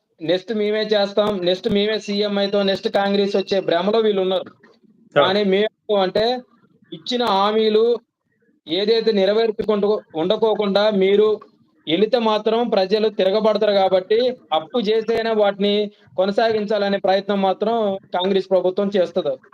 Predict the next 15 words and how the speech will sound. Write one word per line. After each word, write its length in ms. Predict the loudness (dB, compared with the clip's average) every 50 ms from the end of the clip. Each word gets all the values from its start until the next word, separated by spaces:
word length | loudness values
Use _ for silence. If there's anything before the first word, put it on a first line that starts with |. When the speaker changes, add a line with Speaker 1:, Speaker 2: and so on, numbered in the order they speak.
| _ _ _ _ _ -4
Speaker 1:
చేస్తది 300 | -4 -4 -2 0 2 4 6
Speaker 2:
మరి 120 | 6 6
Speaker 1:
ఈ 80 | 4 2
తెలంగాణ 220 | 0 2 4 4
Speaker 2:
ప్రభుత్వం, 400 | 2 4 4 0 2 2 0 -2
Speaker 1:
రాష్ట్రంలో. 300 | -2 -6 -14 _ _ _
Speaker 2:
ప్రభుత్వం 460 | 2 2 2 2 0 -2 2 2 2 2 4
చేసే 320 | 4 2 2 4 4 2 2
ఉద్దేశం 440 | 2 0 2 0 0 0 0 -2 -6 -6
కనుక 260 | -4 -6 -6 -6 -4 -6
ఉన్నట్లయితే, 640 | -4 0 2 2 2 2 -2 -8 -8 -6 -6 -6 -6 -6 -8 -12 -20 -20 -20 _ _ _ _ _ _ _ _ _ _ _ _ 2
ఏదైతే 380 | 2 4 4 2 2 2 -2 0 2
పత్రికలలో 800 | 0 0 0 0 -2 0 2 2 4 4 2 2 4 4 4 4 4 2 0 -4 -8 _
ప్రధానంగా 680 | -6 -6 -6 _ _ _ _ -4 -4 -2 -2 -2 -2
ఉన్న 180 | -2 0 0